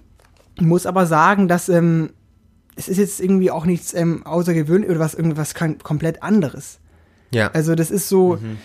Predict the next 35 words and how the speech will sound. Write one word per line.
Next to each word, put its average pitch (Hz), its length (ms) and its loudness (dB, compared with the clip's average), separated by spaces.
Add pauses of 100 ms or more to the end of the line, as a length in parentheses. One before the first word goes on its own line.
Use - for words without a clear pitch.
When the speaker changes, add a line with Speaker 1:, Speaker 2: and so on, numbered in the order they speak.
(380)
Speaker 1:
das, 170 240 -4
was 196 180 0
ich 202 120 2
auch 196 140 0
mich 190 240 0
im, 180 240 0
im, 175 260 -2
im 170 440 0
Endeffekt 190 360 0
dazu 175 200 0
gebracht 175 260 -4
hat, 170 80 -2
das 160 160 -4
nicht 180 180 -2
zu 165 140 -4
nehmen, 160 420 2
weil 131 220 -2
es 139 160 -6
ist - 180 -8
halt, 160 260 0 (440)
oft 175 220 0
passiert 202 460 -2
gar 175 140 2
nicht 170 140 -2
so 175 120 0
viel 202 220 0
in 165 80 0
den 147 100 -2
Songs. 143 300 -8
Es 160 100 -10
ist - 60 -10
zwar 165 120 0
ein 156 60 -2
Stil, 202 300 0
der 160 120 2